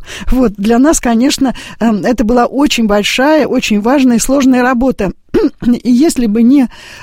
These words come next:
вот, помощь уже, э, тех коллег, о которых я говорила,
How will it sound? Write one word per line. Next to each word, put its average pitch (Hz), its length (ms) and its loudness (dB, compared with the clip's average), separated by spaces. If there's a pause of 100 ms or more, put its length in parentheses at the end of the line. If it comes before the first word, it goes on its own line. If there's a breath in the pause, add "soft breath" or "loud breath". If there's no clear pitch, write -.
вот, 220 320 0
помощь 269 420 2
уже, 240 380 -2 (260 loud breath)
э, 226 220 0
тех - 460 -4
коллег, 247 340 -2
о 196 60 -2
которых 226 420 -2
я 220 80 -2
говорила, 220 640 0